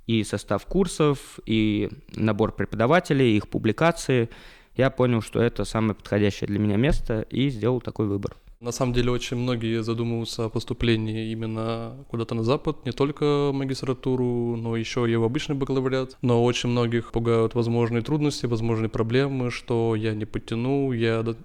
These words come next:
Speaker 2: не знаю язык или проблема с деньгами, вот всякие такие житейские проблемы. А были ли у вас какие-то трудности с этим? Э, как вообще проходила адаптация?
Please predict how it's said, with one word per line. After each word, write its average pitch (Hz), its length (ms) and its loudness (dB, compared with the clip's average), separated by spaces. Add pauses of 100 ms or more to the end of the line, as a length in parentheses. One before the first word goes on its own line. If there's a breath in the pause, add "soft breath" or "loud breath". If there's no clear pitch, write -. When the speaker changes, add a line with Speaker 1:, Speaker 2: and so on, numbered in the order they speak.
(100)
Speaker 2:
не 113 80 -4
знаю 110 200 -2
язык 113 460 -2
или 110 320 -4
проблема 110 640 -4
с - 180 -14
деньгами, 117 800 -2
вот 127 180 -12
всякие - 320 -8
такие - 240 -2
житейские 113 400 -4
проблемы. 135 480 -2
А 120 80 2
были 165 240 4
ли 160 100 2
у 156 60 2
вас 170 180 2
какие-то 123 360 0
трудности 143 400 0
с - 120 -4
этим? 110 500 0
Э, 107 260 -2
как 123 160 0
вообще 113 240 -4
проходила 113 680 -2
адаптация? 120 920 -4